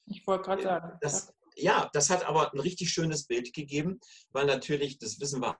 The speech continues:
Speaker 2: auch, äh, der Blick einer einzelnen Person ist höchst subjektiv, immer interessengeleitet.
Speaker 1: Ja.
Speaker 2: Ja, und dann noch eine zweite, eine dritte, gut,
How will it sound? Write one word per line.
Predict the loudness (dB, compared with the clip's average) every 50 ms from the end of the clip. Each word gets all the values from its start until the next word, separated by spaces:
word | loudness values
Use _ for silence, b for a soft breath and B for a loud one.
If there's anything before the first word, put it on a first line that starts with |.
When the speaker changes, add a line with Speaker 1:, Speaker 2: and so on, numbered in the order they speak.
| _ -10
Speaker 2:
auch, | -6 -2 0 2 4 4 2 2 -2 -12 -14 -6
äh, | -2 0 2 4 6 4 4 4 2 0
der | -2 -4 -12 -14 -4 2 2 2 2
Blick | 2 0 -2 -2 -2
einer | -4 -2 -4 -4 -6 -6
einzelnen | -6 -6 -4 -4 -2 -2 -2 -2 -4 -2
Person | -2 0 0 0 0 0 0 0 0 0 -2 -4
ist | -6 -6 -6 -8 -4 2
höchst | 4 4 4 4 2 -2
subjektiv, | -2 0 0 0 -2 -2 -2 -6 -6 -6 -6 -8 -10 _ _ _ _
immer | 0 2 4 4 4
interessengeleitet. | 4 0 -4 -2 -2 -2 -2 -2 -2 -4 -4 -4 -4 -2 -2 -4 -2 -4 -4 -6 -8 -18 _ _ _ -8
Speaker 1:
Ja. | -6 -6 -6 -8 -12 _ _ _ _ _ _ _ _ _ _ _ _ _ _ -8
Speaker 2:
Ja, | -4 -2 0 0
und | 0 0 2 2
dann | 2 4
noch | 2 2 2
eine | 0 -2 0
zweite, | 0 0 2 2 4 4 2 0 0 -2
eine | -2 -2 -2
dritte, | -2 -4 -4 -4 -2 2 4 4 4 4 0 _ _ _ _ -10
gut, | -4 -2 -2 -2